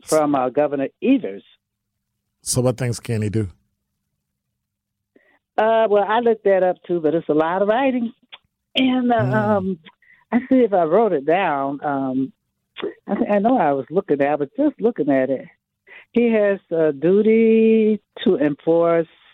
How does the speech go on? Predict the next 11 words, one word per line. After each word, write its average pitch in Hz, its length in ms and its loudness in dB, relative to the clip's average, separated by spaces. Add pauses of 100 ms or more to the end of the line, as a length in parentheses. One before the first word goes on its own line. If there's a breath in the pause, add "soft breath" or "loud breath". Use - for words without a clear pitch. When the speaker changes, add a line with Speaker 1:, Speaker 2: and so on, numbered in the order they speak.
Speaker 1:
state 175 320 -2
laws 131 520 -2 (720 soft breath)
and 139 240 2
the 131 100 0 (220)
power 190 500 0 (160)
to - 180 -4
either 175 320 2
approve 202 760 0
or 147 140 2
veto 175 480 -2
bills 147 460 0